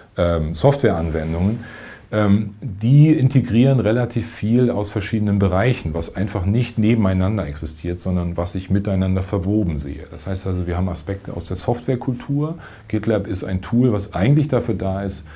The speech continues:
äh, sehr modern und effizient Software zu bauen, mit einem hohen Maß an Qualitätssicherung. Ähm, und was ich gemacht habe, ist, dieses System einfach, ähm, zu verfrachten in den Kontext der Produktion von Lehr-, Lehrmaterialien im Stil oder in der Art, wie Software gebaut wird.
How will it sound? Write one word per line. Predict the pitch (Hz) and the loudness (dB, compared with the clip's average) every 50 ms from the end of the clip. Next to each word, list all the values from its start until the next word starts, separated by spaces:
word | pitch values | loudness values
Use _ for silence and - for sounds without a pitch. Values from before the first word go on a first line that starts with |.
| - - - - - | -20 -20 -20 -8 -4
äh, | 101 95 95 92 | -2 0 0 0
sehr | 85 85 98 110 | 2 2 2 4
modern | 127 120 113 90 - 92 92 104 113 117 110 | 4 4 2 2 0 0 0 2 0 0 0
und | 98 98 | 0 -2
effizient | 98 92 - 98 - - - 92 85 80 | -2 -2 -4 -4 -4 -4 -4 -4 -4 -2
Software | - - 110 - - - 123 123 | -2 -4 -4 -4 -4 -6 -6 -6
zu | 120 - 123 104 | -4 -4 -4 -2
bauen, | 107 110 113 120 131 139 143 143 143 147 - 113 104 | 0 0 0 0 0 0 -2 -4 -4 -6 -10 -10 -8
mit | 92 98 101 | -8 -8 -6
einem | 98 95 95 90 71 | -6 -4 -4 -2 -2
hohen | 73 107 123 127 113 | 0 2 2 2 2
Maß | 104 101 101 98 98 | 2 0 0 -2 -2
an | 101 92 | -4 -6
Qualitätssicherung. | - - 92 90 87 87 - 120 131 - - 95 87 - 98 95 110 135 151 165 - - - - - - - - - - - - | -6 -6 -4 -4 -4 -4 -4 -4 -6 -4 -4 -4 -4 -2 -4 -4 -4 -6 -8 -10 -12 -16 -20 -20 -20 -20 -20 -20 -20 -16 -8 -2
Ähm, | 107 107 110 110 110 110 123 117 - | 0 2 2 4 2 2 0 -2 -4
und | - 113 110 101 95 - - - | -2 0 0 0 0 -2 -2 -2
was | 110 107 113 | 0 0 0
ich | 113 92 | 0 0
gemacht | - 107 104 101 98 - | 0 0 0 0 0 0
habe, | 120 101 98 107 | -2 0 0 0
ist, | 101 98 | 0 0
dieses | - 98 92 98 95 - | 0 0 0 0 0 -2
System | 98 92 - - 101 98 95 | -4 -4 -4 -2 0 0 0
einfach, | 90 85 90 - - 104 95 - - - - | 0 -2 -4 -4 -4 -4 -6 -6 -10 -8 -6
ähm, | 104 95 92 90 90 87 90 92 92 90 - - | -4 -2 0 0 0 0 -2 -2 -4 -6 -8 -14
zu | - - - - 104 98 | -16 -8 -4 -2 0 0
verfrachten | 95 - - - 104 98 - - 95 87 85 - - - 117 104 | -2 -2 -2 -2 -2 -2 0 -2 -2 -2 -2 -4 -4 -4 -2 0
in | 92 92 | 2 2
den | 98 95 98 | 4 4 2
Kontext | - - 92 90 90 95 90 87 - - - | 2 2 0 0 0 -2 -4 -4 -6 -8 -6
der | - 98 92 | -4 -2 -2
Produktion | 92 92 - - 95 95 95 - - - 95 92 90 | -2 -2 -4 -2 -2 -2 -2 -2 -2 0 0 0 2
von | - - 98 92 | 2 2 2 4
Lehr-, | 92 92 | 4 4
Lehrmaterialien | 90 92 98 113 117 98 87 90 - - 82 87 82 85 92 101 - | 4 2 2 2 2 0 0 -2 -4 -6 -6 -4 -2 -2 -4 -4 -2
im | - 110 113 123 | 0 2 2 2
Stil | 120 - - - - 107 113 139 147 139 | 0 -2 -4 -2 0 4 6 6 6 6
oder | - 110 101 107 104 | 4 2 2 0 0
in | - 101 104 | 0 -2 0
der | 101 101 98 95 - | 0 0 0 0 -2
Art, | 90 92 98 98 - | -2 -2 -2 -2 -2
wie | 104 | -2
Software | 95 - - 98 - - - 76 | -2 -2 -4 -6 -6 -6 -10 -12
gebaut | 78 80 - 73 71 - - - - - | -12 -12 -12 -14 -14 -16 -16 -18 -20 -20
wird. | - | -20